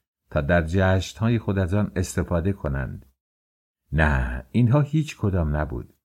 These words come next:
به نظر می آمد که کسی در پی چیزی صندوقش را زیر و رو کرده بود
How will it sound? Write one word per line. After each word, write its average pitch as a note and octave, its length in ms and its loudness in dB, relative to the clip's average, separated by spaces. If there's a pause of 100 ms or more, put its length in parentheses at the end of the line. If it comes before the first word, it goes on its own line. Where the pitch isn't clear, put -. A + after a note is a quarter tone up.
(560)
به D2 100 -4
نظر F2 340 2
می B2 160 2
آمد A#2 260 2
که G#2 140 -2
کسی A2 600 0
در F2+ 260 0
پی G2+ 420 0
چیزی A2+ 880 0 (260)
صندوقش F2 640 0
را G2 100 2
زیر E2+ 300 2
و D#2+ 80 2
رو F#2 180 0
کرده C#2 380 -4
بود G#1+ 320 -10